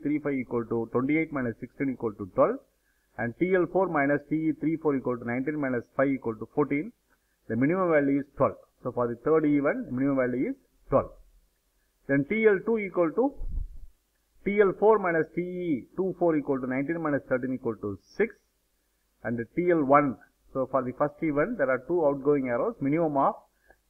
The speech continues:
T L three minus T E one three, twelve minus twelve equal to zero, T L two minus T E one two equal to six minus six equal to zero. Both are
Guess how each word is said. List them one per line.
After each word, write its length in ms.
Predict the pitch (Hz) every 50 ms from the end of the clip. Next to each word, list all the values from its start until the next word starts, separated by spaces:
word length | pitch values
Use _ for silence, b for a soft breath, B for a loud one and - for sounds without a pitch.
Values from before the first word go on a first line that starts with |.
| _
T 160 | 160 170 185
L 80 | 185 180 151
three 160 | - 180 196
minus 260 | 185 175 165 156 147 - -
T 60 | 160
E 160 | 160 165 165 156
one 200 | 143 143 143 139
three, 180 | - 151 170 165
twelve 220 | - 151 147 156
minus 240 | 156 151 151 147 139 -
twelve 160 | 143 139 139
equal 240 | 135 120 - 127 117
to 120 | 110 110 101
zero, 340 | 107 135 147 170 214 277 - _ _ _ _ _ _ _ _
T 140 | - 160 180 185
L 100 | 180 170 175
two 100 | 190 202
minus 280 | 180 170 156 147 139 - -
T 60 | - 160 165 165
E 40 |
one 240 | 156 143 139 139 139 135
two 80 | 151 147
equal 240 | 139 131 139 131
to 100 | 120 127 120 -
six 160 | 139 - _ -
minus 240 | 147 139 135 120
six 120 | - 113 - _
equal 220 | 131 113 - 113 104
to 140 | 127 175 165
zero. 220 | 117 104 98 95
Both 300 | 90 98 117 135 135 135
are 200 | 117 123 190 247